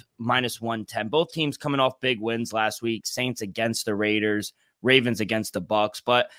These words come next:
I really like the running game for the Ravens team. Even without Gus, I think Lamar, Kenyon Drake, they can have a really big game running the ball. The Saints, they allow four point five yards per carry, which is tied for seventeenth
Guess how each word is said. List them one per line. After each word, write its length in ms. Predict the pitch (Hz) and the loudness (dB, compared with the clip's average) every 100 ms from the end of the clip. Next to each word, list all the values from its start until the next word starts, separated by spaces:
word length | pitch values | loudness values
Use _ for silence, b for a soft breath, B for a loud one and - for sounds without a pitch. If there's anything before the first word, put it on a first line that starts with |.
| b b - | b b 2
I 60 | |
really 200 | 160 240 | 8 10
like 200 | 220 190 | 10 8
the 80 | 180 | 6
running 260 | 139 147 139 | 4 4 4
game 220 | 131 131 | 2 2
for 240 | - 139 | 2 2
the 120 | 127 117 | 4 2
Ravens 520 | 110 123 120 120 - | 2 2 0 -4 -6
team. 280 | - 127 131 | -6 -4 -2
Even 220 | 185 185 | 2 2
without 400 | 175 147 139 101 | 6 6 6 4
Gus, 320 | 127 127 - | 2 2 0
I 60 | 117 | -4
think 240 | 139 120 | -4 -2
Lamar, 500 | 123 120 123 123 123 | 0 4 6 6 4
Kenyon 460 | 117 127 123 117 110 | 0 -4 -2 -2 -2
Drake, 320 | 117 117 101 | -2 -2 -2
they 100 | 113 | -4
can 140 | 123 | -2
have 180 | 127 113 | -2 0
a 60 | 110 | -2
really 300 | 110 113 110 | 0 0 0
big 220 | 110 101 | -2 -2
game 320 | 107 104 104 | -2 -2 -2
running 240 | 104 113 | -2 -4
the 80 | 101 | -6
ball. 460 | 90 107 107 104 - _ _ - | -4 0 2 0 -4 _ _ -8
The 80 | |
Saints, 260 | 113 151 151 | 0 0 2
they 120 | 143 | 2
allow 220 | 131 131 | 6 6
four 220 | 123 135 123 | 4 2 0
point 220 | 131 120 | -2 0
five 260 | 120 117 | 2 2
yards 320 | 101 110 110 - | 2 2 2 -2
per 240 | - 107 | -8 -8
carry, 380 | - - 117 120 | -6 0 2 2
which 240 | 110 110 | 0 -4
is 100 | 101 | -8
tied 260 | - 107 104 | 0 0 0
for 120 | 110 | -4
seventeenth 640 | - 104 104 98 107 101 | -6 -8 -8 -8 -8 -10